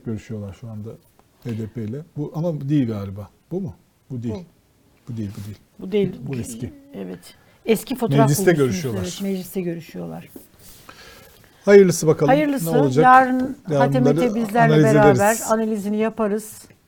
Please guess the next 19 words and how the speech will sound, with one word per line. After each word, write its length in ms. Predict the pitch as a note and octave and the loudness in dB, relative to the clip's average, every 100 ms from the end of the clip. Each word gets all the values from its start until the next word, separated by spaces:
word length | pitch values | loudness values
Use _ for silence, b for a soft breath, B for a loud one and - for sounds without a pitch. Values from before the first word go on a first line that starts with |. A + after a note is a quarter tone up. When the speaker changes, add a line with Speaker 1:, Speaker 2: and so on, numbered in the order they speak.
| _ _ b b b b _ F3+ | _ _ b b b b _ -8
Speaker 2:
Ee, 880 | F#3 F#3 F3+ F3+ F3+ F3 F3 F3 - A#3+ B3+ B3+ B3 B3+ B3 - _ _ _ _ _ _ _ _ _ _ _ _ _ _ _ _ _ _ - | -6 -4 -6 -6 -8 -8 -10 -12 -12 -14 -16 -18 -20 -20 -20 -20 _ _ _ _ _ _ _ _ _ _ _ _ _ _ _ _ _ _ -12
Speaker 1:
Evet. 120 | A#2 | -10
Speaker 2:
iş 160 | G3+ - | -10 -8
gerçekten 520 | G3+ F#3 F#3 F3 G#3 F#3+ | -8 -8 -10 -10 -8 -6
zor 300 | F3+ E3 - | -8 -12 -16
herhalde. 480 | - D#3+ - - E3 - _ _ _ _ - | -18 -16 -14 -16 -18 -20 _ _ _ _ -20
Yani 340 | - E3+ F3 - b b b b _ | -18 -16 -18 -20 b b b b _
Erdoğan 380 | F#3 F#3+ G3 G3 | -4 -4 -4 -6
sürekli 340 | F#3+ G#3+ G3+ - | -4 -6 -6 -8
safları 320 | F#3+ F#3 F#3+ | -10 -8 -10
sıklaştıralım 800 | - F#3+ G3 E3+ - F#3 F3+ F3 | -12 -8 -8 -8 -8 -6 -6 -6
diyor 160 | G#3 G3+ | -4 -2
ama 260 | F#3+ A3 | -4 -6
o 80 | G3+ | -8
safları 460 | - F#3 F3 F#3+ G3 | -10 -12 -10 -6 -6
Speaker 1:
Yeniden 160 | A#3+ | -8
Speaker 2:
sıklaştıracak 540 | - - F#3+ B2+ B2 C#3 | -12 -12 -6 -4 -2 0
Speaker 1:
Refah 80 | |
Speaker 2:
yeterli. 120 | C#3+ | 0